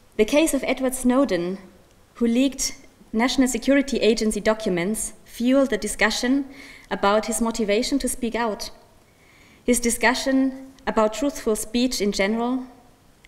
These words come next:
about the value and also the sheer impossibility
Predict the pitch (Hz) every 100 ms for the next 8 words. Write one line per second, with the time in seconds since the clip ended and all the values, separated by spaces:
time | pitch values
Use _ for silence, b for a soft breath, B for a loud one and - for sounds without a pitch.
0 | 208 220 233 240 196 202 247 254 269 285
1 | 240 226 226 254 254 247 277 269 254 262
2 | 269 254 - 285 269 - 160 175